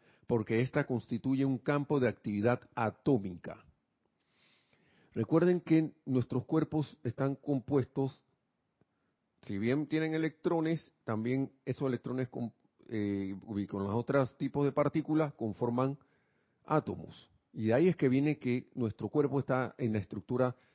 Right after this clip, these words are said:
está conformada por una estructura atómica que vibra mucho ma-, vibra más bajo que una estructura electrónica,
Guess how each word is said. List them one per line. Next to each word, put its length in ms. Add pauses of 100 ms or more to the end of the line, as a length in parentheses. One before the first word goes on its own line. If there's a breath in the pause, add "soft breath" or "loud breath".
está 180
conformada 420
por 120
una 120
estructura 400
atómica 580 (320 soft breath)
que 140
vibra 340
mucho 580 (120)
ma-, 200 (120)
vibra 380
más 180
bajo 300
que 60
una 280 (520 soft breath)
estructura 800 (400)
electrónica, 1000